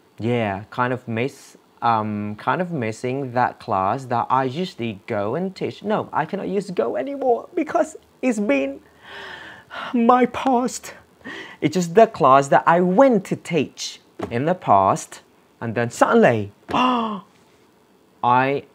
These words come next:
suddenly I was not allowed to go to teach anymore. Okay, but you can still come to, uh,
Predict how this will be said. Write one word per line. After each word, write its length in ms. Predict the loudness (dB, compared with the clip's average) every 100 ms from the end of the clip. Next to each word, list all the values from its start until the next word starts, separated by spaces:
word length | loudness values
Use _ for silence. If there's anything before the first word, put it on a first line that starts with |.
| -12
suddenly 400 | -2 0 0 0
I 220 | 2 2
was 280 | 2 -2 -4
not 180 | -2 -2
allowed 400 | 0 0 0 -2
to 220 | -2 0 0
go 280 | 0 0 0
to 140 | -6
teach 360 | -6 -6 -2 0
anymore. 760 | 2 2 2 2 0 -4 -8 _ _ -4
Okay, 380 | -4 0 -2 -4 -16 -20 _ -20 -20 -20 -2
but 280 | 4 6 6
you 200 | 6 4
can 240 | 4 0
still 280 | 0 0 2
come 320 | 2 0 0 0
to, 380 | 0 2 0 -4 -18 -6
uh, 720 | -2 2 2 2 2 2 0